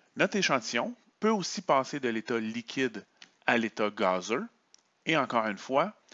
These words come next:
ce qui caractérise nos différents échantillons, ben, c'est la liberté de mouvement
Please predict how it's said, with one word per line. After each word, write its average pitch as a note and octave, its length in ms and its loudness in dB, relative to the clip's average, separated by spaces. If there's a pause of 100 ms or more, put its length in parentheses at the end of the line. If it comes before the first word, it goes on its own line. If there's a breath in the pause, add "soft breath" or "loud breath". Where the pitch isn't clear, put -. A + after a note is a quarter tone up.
ce - 120 -18
qui - 120 -8
caractérise A#2 1000 -2
nos B2 500 -4 (580 soft breath)
différents A2 360 0
échantillons, G#2+ 560 0
ben, D#3 180 2
c'est B2+ 180 -2
la G#2+ 120 4
liberté A2+ 440 0
de C3 60 -6
mouvement A#2 440 -6